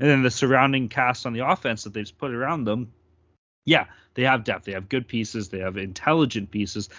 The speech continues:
That's a, that's one of the best things that, like, in my opinion, the best words to describe the Oilers' offensive group is intelligent. You know, great hockey I Q between everybody involved. Uh, so there's definitely a lot to be desired there.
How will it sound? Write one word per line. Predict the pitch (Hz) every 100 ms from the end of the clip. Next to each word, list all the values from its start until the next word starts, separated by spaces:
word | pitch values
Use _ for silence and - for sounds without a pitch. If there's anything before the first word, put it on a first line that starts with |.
| -
That's | - 262 -
a, | 202 170 _ 202
that's | 196
one | 247
of |
the | 233
best | 156 190 -
things | 185 170 151
that, | 135
like, | 123 110 -
in | 127
my | 135 131
opinion, | 131 123
the |
best | 123 -
words | 123 -
to | 113
describe | 101 123 113
the | 110
Oilers' | 107 113 107 95 - 101
offensive | 104 107 98 92
group | 110 92 90
is | 92
intelligent. | 82 - 117 113 90 90 80 -
You |
know, | 95 92 -
great | 127 139
hockey | 127 113 120 107
I |
Q | 101 113 110
between | 104 107
everybody | 98 101 95
involved. | 92 95 95 - - - -
Uh, | 107 107
so | -
there's | 101 95
definitely | 127 113 117
a | 110
lot | 104
to | 107
be | 110
desired | 104 110 110 104 104
there. | 110 107